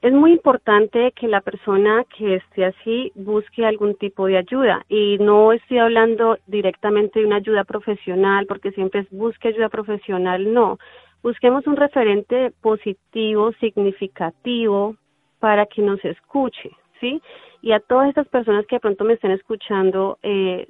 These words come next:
si ven que hay un familiar, que ven, si ven que hay una persona que está atravesando por alguna situación, eh, lo importante aquí es la validación, ¿sí? Entonces, el, la persona que está pensando en eso, que busque una persona significativa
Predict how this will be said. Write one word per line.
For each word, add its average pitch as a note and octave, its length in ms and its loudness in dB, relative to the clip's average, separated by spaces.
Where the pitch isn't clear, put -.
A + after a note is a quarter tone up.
si A3 160 0
ven G#3 260 2
que A#3+ 80 -2
hay A#3+ 160 2
un A#3+ 120 -2
familiar, F#3+ 1000 0
que F#3+ 280 -4
ven, F3+ 280 -2
si G#3 80 -2
ven F#3+ 160 0
que G#3+ 80 -8
hay G#3+ 100 2
una A3 220 0
persona G3 440 -4
que G3+ 120 -14
está G3+ 80 -10
atravesando F#3+ 480 -4
por G3+ 160 -8
alguna F#3 300 -4
situación, G3 800 -4
eh, G#3+ 280 6
lo A3 100 0
importante A3 500 0
aquí B3+ 320 -4
es A3+ 160 0
la A#3 180 2
validación, G3 1080 0
¿sí? A#3 160 -2
Entonces, G3 440 -4
el, G#3 220 0
la G3 100 2
persona C4+ 300 0
que E4 100 -6
está - 160 -2
pensando B3 440 0
en A#3+ 100 2
eso, A#3 240 0
que - 180 -6
busque G#3 260 -2
una B3 120 0
persona A#3 880 0
significativa B3 1000 -2